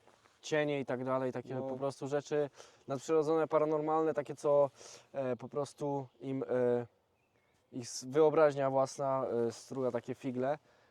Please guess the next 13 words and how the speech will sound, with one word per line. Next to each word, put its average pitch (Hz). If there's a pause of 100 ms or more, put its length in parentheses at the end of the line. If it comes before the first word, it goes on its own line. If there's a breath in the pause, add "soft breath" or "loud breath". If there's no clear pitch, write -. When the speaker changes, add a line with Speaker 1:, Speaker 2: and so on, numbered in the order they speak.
(120 soft breath)
Speaker 1:
No 127
i 143
my 156 (240)
przemierzyliśmy 139
tak 139
naprawdę, 135 (200)
no, 123
można 139
powiedzieć, 135
że 139
cały 143
las 135
<laughs> 143